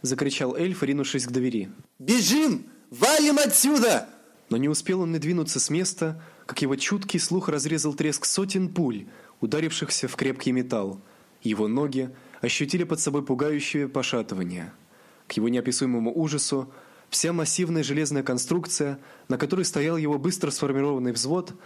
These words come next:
Speaker 1: с режущим слух скрежетом начала наклоняться в сторону ангара. Вцепившись в крепкие железные перила,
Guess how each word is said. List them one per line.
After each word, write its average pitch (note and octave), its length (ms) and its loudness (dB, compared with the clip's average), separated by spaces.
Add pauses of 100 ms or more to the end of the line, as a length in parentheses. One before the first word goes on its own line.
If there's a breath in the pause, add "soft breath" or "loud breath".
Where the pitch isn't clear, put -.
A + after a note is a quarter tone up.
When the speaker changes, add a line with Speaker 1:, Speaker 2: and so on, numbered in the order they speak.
(340 loud breath)
Speaker 1:
с - 160 -2
режущим F3+ 480 0
слух E3 280 0
скрежетом D#3 720 -2 (340 loud breath)
начала B2+ 400 0
наклоняться C3 580 0
в - 40 -6
сторону A#2 360 0
ангара. G#2 540 -2 (680 soft breath)
Вцепившись - 540 -2
в - 40 -10
крепкие C3 380 -2
железные A#2+ 420 -2
перила, C3+ 480 0